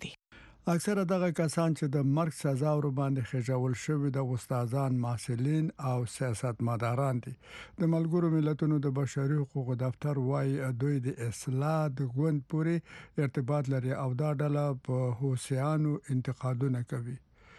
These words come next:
Speaker 2: حوثي یاغیان چې فکر کېږي د ایران ملاتړ ورسره ده، د یمن حکومت سره چې د سعودي عربستان ملاتړ ورسره ده، څه باندې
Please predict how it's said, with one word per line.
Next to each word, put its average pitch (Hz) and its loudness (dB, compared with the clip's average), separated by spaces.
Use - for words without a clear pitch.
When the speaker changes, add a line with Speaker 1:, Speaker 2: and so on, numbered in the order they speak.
Speaker 2:
حوثي 175 2
یاغیان 165 2
چې - -2
فکر 151 0
کېږي 143 0
د 131 -2
ایران 139 2
ملاتړ 127 -2
ورسره 151 -2
ده، 151 0
د 131 0
یمن 143 2
حکومت 139 0
سره 123 -2
چې - -2
د 123 -2
سعودي 139 0
عربستان 143 0
ملاتړ 131 0
ورسره 147 -2
ده، 143 0
څه 131 -2
باندې 156 2